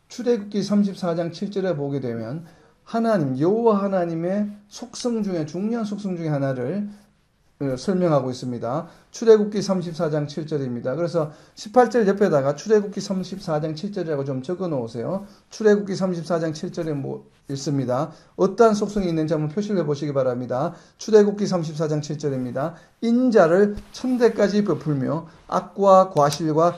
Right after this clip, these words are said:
죄를 용서하리라." 용서해 주시죠. "용서하리라. 그러나 벌을 면제하지는 아니하고 아버지의 악행을 자손 삼, 사 대까지 보응하리라."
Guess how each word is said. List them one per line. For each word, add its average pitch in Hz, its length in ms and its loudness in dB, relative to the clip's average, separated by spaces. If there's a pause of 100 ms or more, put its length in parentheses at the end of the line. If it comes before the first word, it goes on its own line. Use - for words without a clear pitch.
(120)
죄를 180 440 4
용서하리라." 143 720 2
용서해 196 300 2
주시죠. 151 460 -4 (280)
"용서하리라. 165 600 2
그러나 180 500 0 (360)
벌을 185 460 4
면제하지는 185 960 2
아니하고 135 600 -2 (320)
아버지의 156 520 4
악행을 143 480 0 (200)
자손 151 420 -4
삼, 220 340 -2
사 202 240 4
대까지 180 520 -2
보응하리라." 156 680 -6